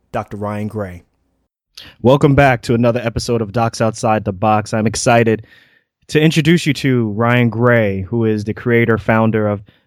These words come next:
Medical School Headquarters, as well as a whole host of podcasts, including The Pre-Med Years,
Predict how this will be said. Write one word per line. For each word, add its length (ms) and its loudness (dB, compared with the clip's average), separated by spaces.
Medical 300 0
School 200 -4
Headquarters, 840 -2
as 200 -8
well 280 -2
as 400 -4
a 80 -8
whole 240 4
host 320 0
of 100 -4
podcasts, 720 -2
including 500 2
The 80 -2
Pre-Med 460 2
Years, 520 0